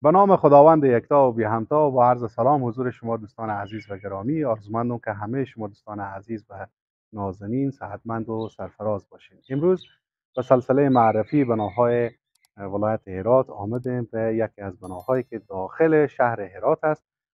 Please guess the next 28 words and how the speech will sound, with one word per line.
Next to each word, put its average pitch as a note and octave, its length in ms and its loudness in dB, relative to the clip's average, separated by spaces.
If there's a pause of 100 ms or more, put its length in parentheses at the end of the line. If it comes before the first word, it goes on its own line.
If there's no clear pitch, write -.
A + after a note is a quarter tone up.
و G#2 60 -8
همانا B2+ 600 -4
این A2+ 440 -10 (360)
بنا A#2 400 -2
ساختمانی C#3 680 -2
است C3 140 -10
که G#2+ 60 -14
بر F#2 200 -8
روی A2+ 260 -6
مزار A#2+ 480 -2
شهزاده F#2+ 600 -12 (140)
قاسم D3 480 -8 (360)
ساخته G#2 280 -12
شده. - 260 -20
شاید D#3+ 340 2
به C#3+ 80 -2
شما C#3+ 320 -2 (380)
دوستان A#2+ 300 -2
عزیز A2 360 -6
و G#2 80 -4
گرامی G2+ 580 -6 (320)
سوال D3 240 4
باشد D3 320 -4
که - 100 -20
شهزاده G2+ 520 -8
قاسم F#2 480 -14
کی - 200 -20
است؟ - 220 -20